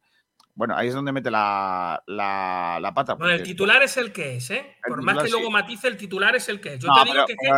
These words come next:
Speaker 1: el
Speaker 2: ayer todos
Speaker 1: titular,
Speaker 2: los titulares en Twitter eran así.
Speaker 1: independientemente, el, el titular, independientemente de, de la calidad periodística,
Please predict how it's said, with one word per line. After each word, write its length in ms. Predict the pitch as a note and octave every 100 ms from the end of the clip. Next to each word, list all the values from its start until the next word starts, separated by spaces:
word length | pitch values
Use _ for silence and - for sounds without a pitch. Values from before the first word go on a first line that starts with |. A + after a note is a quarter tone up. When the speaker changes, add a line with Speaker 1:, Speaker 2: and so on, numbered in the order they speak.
| D#3+
Speaker 1:
el 60 | D3
Speaker 2:
ayer 120 | D3
todos 100 | D#3+
Speaker 1:
titular, 240 | D#3 F3 G#3
Speaker 2:
los 60 | A3+
titulares 320 | A#3 A#3+ A#3+
en 140 | A3
Twitter 260 | B3 B3+ D4
eran 140 | F#3+ F#3+
así. 120 | D#3
Speaker 1:
independientemente, 520 | D3+ D#3+ F3 F3+ E3 _ _ _ _ _ _ _
el, 180 | G#2+ G#2+
el 220 | A#2+ B2+
titular, 420 | C3+ A#2+ C#3 D#3+ D#3+
independientemente 560 | C3 B2 C3+ C#3+ C#3+
de, 260 | C#3 C#3 -
de 320 | G2+ A2 B2+
la 180 | A#2+ A#2+
calidad 320 | A#2+ B2+ C3
periodística, 760 | A#2+ B2+ C#3 - G2+ - D2+